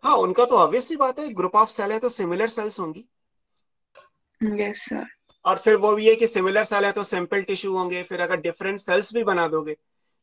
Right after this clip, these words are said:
Speaker 1: तो complex tissue या special tissue आ जाएंगे। तो अभी बहुत कुछ है, अभी हम केवल एक general definition tissue की पूरी करते हैं, आगे जाएंगे तो हर चीज को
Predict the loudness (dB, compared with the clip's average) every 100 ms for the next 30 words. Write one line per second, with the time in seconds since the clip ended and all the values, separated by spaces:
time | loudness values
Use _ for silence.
0 | -4 -2 2 2 2 -2 -4 -6 -10 -6
1 | -4 -2 -4 -6 -6 -4 -6 -6 -8 -6
2 | -6 -6 -10 -16 -20 _ _ _ _ _
3 | _ _ -4 -4 -2 0 -2 -2 -6 -6
4 | -8 -10 _ _ _ -4 -2 -2 -2 -2
5 | 0 -2 0 0 2 0 -2 -2 -6 -6
6 | -8 -6 -6 -6 -8 -8 -8 -6 -8 -10
7 | -14 -16 _ _ _ _ 0 2 0 -2
8 | -4 -6 -4 -2 -4 -6 -10 -10 -10